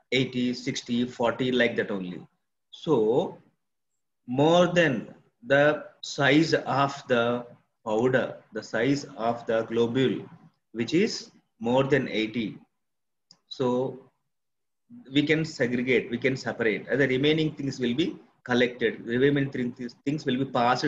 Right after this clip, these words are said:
through the next level, sixty, next level, forty, then next level, twenty. So please, everyone, try to understand that.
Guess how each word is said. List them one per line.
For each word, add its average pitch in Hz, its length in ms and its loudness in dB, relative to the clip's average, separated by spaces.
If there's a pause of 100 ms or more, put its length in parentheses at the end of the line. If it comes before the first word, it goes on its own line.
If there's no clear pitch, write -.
through 127 160 -4
the 123 100 -2
next 123 300 -2
level, 104 340 -2 (240)
sixty, 123 480 -6 (100)
next 123 220 -4
level, 110 220 -2
forty, 104 460 -4 (640)
then 123 340 0
next 135 240 -2
level, 110 240 0
twenty. 120 480 0 (960)
So 165 200 -8 (140)
please, 175 240 4
everyone, 143 560 4 (260)
try 143 180 4
to 139 200 0
understand 139 640 2
that. 78 140 -8